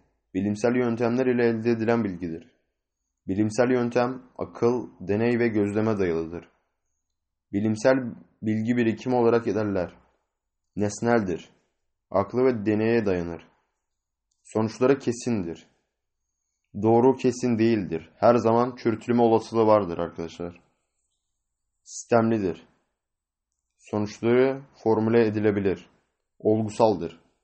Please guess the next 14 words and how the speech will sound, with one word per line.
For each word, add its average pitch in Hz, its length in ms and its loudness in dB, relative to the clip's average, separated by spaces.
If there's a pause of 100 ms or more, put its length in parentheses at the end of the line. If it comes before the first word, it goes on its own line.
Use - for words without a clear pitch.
(1040)
Teknik 117 460 -6
bilgi. 87 380 -6 (640)
Teknik 127 420 -2
bilgi 127 320 -2
gündelik 120 640 0 (220)
ve 113 200 0
bilimsel 113 580 0
bilginin 113 520 -2
pratiğe 113 460 0
dönüştürülmesidir. 104 1000 -4 (880)
Amacı 113 580 0 (320)
insan 107 580 -2
yaşamını 110 500 0
kolaylaştırmak 98 1040 0